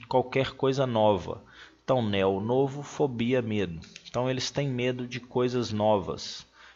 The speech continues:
é, no ambiente. Então, isso é bem importante pra caracterização e o controle. O rato de telhado,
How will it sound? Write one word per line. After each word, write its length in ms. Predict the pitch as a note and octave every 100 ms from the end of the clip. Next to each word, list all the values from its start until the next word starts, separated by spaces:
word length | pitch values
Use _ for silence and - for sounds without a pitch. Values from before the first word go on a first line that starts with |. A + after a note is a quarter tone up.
| -
é, 240 | F#2+ F#2+
no 180 | G2 A2
ambiente. 760 | A#2 B2 G#2 E2 - - - - _ _ _ _
Então, 200 | F#2 F#2+
isso 400 | G2+ - A#2 A2
é 60 | G2
bem 180 | F#2+
importante 680 | G2+ A2 G2+ - F#2+ F#2+ -
pra 260 | - F#2+ F#2+
caracterização 1120 | - F#2+ F#2+ - G2+ F#2+ G2+ G2 - G#2 G#2+
e 80 | G#2+
o 60 | A2
controle. 600 | A#2+ A#2 - - - - - _ _ _ _ _ _ _ _ _ _ _ - - - - - -
O 80 | E3
rato 300 | D3+ - -
de 140 | C3+ -
telhado, 640 | C3+ A#2+ G#2 F2 -